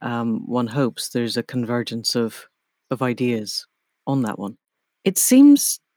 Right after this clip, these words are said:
to me that if I endeavour to extend a bit of compassion to our world leaders, particularly the leaders of this nation, which is hard, but I do it, part of the bind that they're in is something that Rob Hopkins identified, which is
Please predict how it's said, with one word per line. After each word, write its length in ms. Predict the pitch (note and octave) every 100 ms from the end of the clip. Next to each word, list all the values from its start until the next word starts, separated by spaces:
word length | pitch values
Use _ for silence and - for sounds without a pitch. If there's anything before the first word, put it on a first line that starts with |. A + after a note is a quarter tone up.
| _
to 140 | - G3
me 360 | C3+ A#2+ B2+ - _
that 460 | - F3 F3 - - _ _ _ _ _ _ -
if 140 | F#3
I 280 | G#3+ A3+ A3 - -
endeavour 500 | F3+ E3 C#3 C3+ B2+
to 180 | -
extend 300 | D3+ - D3+
a 60 | D#3
bit 140 | D#3+
of 80 | E3
compassion 520 | - D#3+ C#3 - C#3 B2+
to 120 | B2+
our 140 | B2+
world 240 | B2 C3+ B2+
leaders, 480 | A2+ A2+ C3 - - _ _ _ _
particularly 640 | - - D#3 D3+ D3 C#3 C3+
the 160 | C3
leaders 400 | B2+ C3+ C3 B2
of 100 | D3
this 220 | D3+ D3+ A#2+
nation, 380 | A2+ - C#3+ - _ _ _ _ _
which 160 | - -
is 100 | A#3+
hard, 300 | A2 - G#3 - _ -
but 120 | D3
I 100 | E3
do 120 | C#3
it, 200 | - - _ - - _ _
part 140 | - A3
of 60 |
the 60 | A#3
bind 300 | F3+ G3 G3+
that 100 | F3+
they're 160 | E3 D3+
in 100 | C3
is 100 | -
something 260 | D3+ C#3+
that 80 | -
Rob 240 | D3 C#3
Hopkins 500 | - F#3+ - D#3 C3
identified, 600 | B2 A#2+ A#2+ A2 - - C3+
which 260 | - -
is 240 | D#3+ C#3+